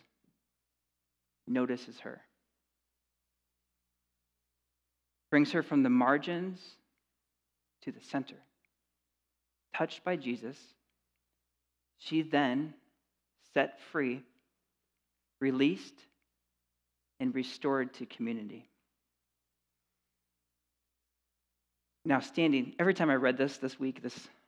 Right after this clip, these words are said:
like, I get to that part, standing stra-, or standing up straight, I find myself physically moving. Is an-, anyone, like, standing straight? I just, it was like, "Okay, you do it too, Eric."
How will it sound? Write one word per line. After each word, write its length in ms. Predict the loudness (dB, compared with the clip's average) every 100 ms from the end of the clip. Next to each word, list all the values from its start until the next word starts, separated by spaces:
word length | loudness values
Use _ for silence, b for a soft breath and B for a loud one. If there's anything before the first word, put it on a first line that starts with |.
| _ _
like, 180 | -6 -4
I 60 | -6
get 240 | -2 -2 0
to 40 |
that 200 | 0 0
part, 240 | -2 -4
standing 500 | -2 0 2 2 0 -4 -20
stra-, 300 | -20 -8 -8 -6
or 180 | -12 -12 -16 -20 _
standing 340 | -6 0 0 0
up 140 | -4
straight, 380 | -6 -4 -4 -10 _ _ _ _ _
I 80 | -4
find 260 | 2 4
myself 380 | 4 0 0 -2 0
physically 400 | -2 -2 -4 0
moving. 560 | 2 0 -6 -12 -16 -20 _ _ _ _
Is 240 | -10 -10 -10
an-, 140 | -4 -4
anyone, 680 | 2 2 2 0 -2 -6 -14 _ _ _ _
like, 200 | -6 -6 -8 _ _
standing 500 | -6 2 4 6 4
straight? 500 | -2 -8 -4 -6 -2
I 80 | -2
just, 240 | -2 -6 -14 b b -2
it 80 |
was 120 | 0 4
like, 240 | 2 2 -18 _
"Okay, 140 | -8 -2
you 160 | 0
do 80 | 0
it 80 | -2
too, 140 | -4
Eric." 200 | -4 -6